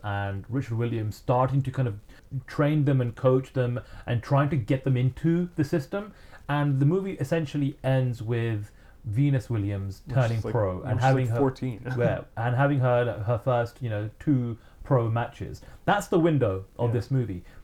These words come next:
Speaker 1: There is still plenty of opportunity, and I think we're gonna get it at some point down the road
Speaker 2: Yeah, yeah,
Speaker 1: where we
Speaker 2: yeah.
Speaker 1: do get the full-on Venus and Serena Williams story, because that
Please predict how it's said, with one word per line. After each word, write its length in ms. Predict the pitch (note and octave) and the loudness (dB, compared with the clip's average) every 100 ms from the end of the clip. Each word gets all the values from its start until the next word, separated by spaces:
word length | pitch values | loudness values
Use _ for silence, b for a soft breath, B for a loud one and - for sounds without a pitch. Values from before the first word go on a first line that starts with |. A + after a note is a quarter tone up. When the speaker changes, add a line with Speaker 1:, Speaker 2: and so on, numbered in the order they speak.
| G#2+ | 2
Speaker 1:
There 220 | D3+ E3+ | 2 4
is 100 | D#3 | 0
still 400 | - F3 D3+ C3 - | 2 4 4 2 -4
plenty 460 | C#3+ D3 D#3 C#3+ | 0 2 2 2
of 100 | C#3+ | 4
opportunity, 360 | C3+ - C#3+ C3+ | 4 2 2 4
and 100 | C#3 | 2
I 60 | |
think 200 | F#3+ D4+ | 2 2
we're 60 | F#3+ | 2
gonna 120 | D3 C3+ | 4 4
get 120 | C3 | 4
it 40 | |
at 80 | B2 | 4
some 160 | C#3+ C3+ | 0 0
point 160 | A#2+ | 0
down 160 | A#2 A2+ | 0 0
the 60 | |
road 280 | A2+ A#2 G#2 | 2 2 0
Speaker 2:
Yeah, 220 | B2+ B2 | -2 -2
yeah, 100 | A2+ | 0
Speaker 1:
where 140 | A#2 C#3 | 4 6
we 80 | C3+ | 6
Speaker 2:
yeah. 60 | |
Speaker 1:
do 120 | C#3+ D3 | 6 4
get 160 | C#3 | 2
the 80 | A#2+ | -4
full-on 760 | - - D#3+ C#3+ B2+ A2+ G#2 G#2 b | -8 2 4 6 4 2 -4 -8 b
Venus 440 | G#2 A2+ C3 B2+ - | -2 2 2 2 -2
and 160 | A#2 A#2 | -4 -4
Serena 400 | B2 A#2 B2 A#2 | -2 -2 -2 0
Williams 420 | A2+ A#2 A2 G2+ | 0 0 -2 -4
story, 340 | - C3 A#2 G#2 | -2 0 2 0
because 320 | G#2+ A#2+ G#2 | -2 -4 2
that 300 | G2+ - | 2 0